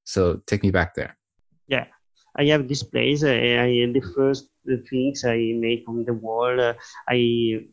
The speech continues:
Speaker 2: replicate the bigger, uh, the comics on the wall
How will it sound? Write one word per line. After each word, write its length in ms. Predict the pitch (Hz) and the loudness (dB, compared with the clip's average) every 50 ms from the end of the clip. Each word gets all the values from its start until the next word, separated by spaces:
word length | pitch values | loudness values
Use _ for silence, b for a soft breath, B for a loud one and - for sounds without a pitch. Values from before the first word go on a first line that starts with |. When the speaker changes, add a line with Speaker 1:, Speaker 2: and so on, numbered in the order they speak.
| _ _ _ - | _ _ _ -12
Speaker 2:
replicate 720 | - 120 127 143 147 143 - 117 - - 123 120 120 120 - - | -6 -2 0 0 0 -2 -6 -12 -4 -2 0 0 0 -2 -6 -4
the 640 | 120 120 113 113 113 110 110 110 110 107 107 107 107 - _ _ _ _ _ _ _ _ - - 131 127 | -2 0 0 0 0 -2 -4 -6 -6 -6 -8 -10 -12 -14 _ _ _ _ _ _ _ _ -20 -16 -8 -4
bigger, 480 | 127 139 127 123 131 143 143 143 147 | -4 -4 -2 0 2 2 4 2 2
uh, 40 | - - 123 - _ _ _ _ _ _ _ - | 0 -4 -10 -14 _ _ _ _ _ _ _ -4
the 520 | 127 123 113 110 110 123 117 113 113 113 - | -2 -2 0 0 0 0 0 0 0 -2 -2
comics 600 | - - 135 127 123 127 139 135 - - - - - | 0 0 2 2 2 2 0 -2 -2 -4 -8 -6 -4
on 160 | 127 120 120 | -2 0 0
the 80 | 123 | 0
wall 440 | 120 120 123 123 117 120 120 123 120 | 2 2 2 2 2 2 2 0 -2